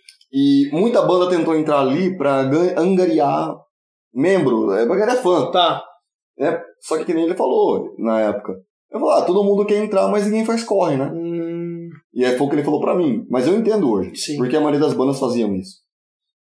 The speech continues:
Speaker 1: E hoje ele sabe que nós não éramos uma banda desse tipo, mas, pô, o cara tava até cansado, né?
Speaker 2: Sim.
Speaker 1: Hoje o Paul é nosso brother, a gente participa do Autoral Brasil direto da Kiss.
Speaker 2: Vocês ganharam, né? O
Speaker 1: Ganhamos o festival lá.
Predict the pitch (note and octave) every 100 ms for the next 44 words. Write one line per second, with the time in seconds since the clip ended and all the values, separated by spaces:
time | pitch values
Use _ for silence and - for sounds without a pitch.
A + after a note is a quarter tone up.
0 | - A2+ A2+ A2 G#2+ G#2+ G#2 A2+ B2+ B2+
1 | D3 D3 A#2+ C3 C3+ A#2+ A#2+ C3+ B2+ B2
2 | A#2+ A#2+ C3 C3 B2 A#2 B2 B2+ - F3+
3 | D#3+ D3 C#3+ D#3 C3+ A#2+ A#2+ A#2 C3+ C#3
4 | D#3 D#3 A#2+ A2 G2+ G#3 F3+ F#3 - -
5 | - D#3 C#3+ G3 C#3 D3 D3+ D3 D3 B2+
6 | A#2+ B2+ B2 A2 A2+ - A#2+ A#2 C3 B2
7 | A#2 A#2 A2+ A2 A2 A2+ C3 A2+ G#2 G2+
8 | G2+ A#2 B2 - _ - E3+ D#3+ A3+ F3+
9 | F#3+ D#3+ F3+ D3 B2+ D3 C#3 C3 F3+ D#3
10 | B2+ A#2+ C#3 C#3 C#3+ B2+ D3 A#2 A2+ D#3+
11 | F#3+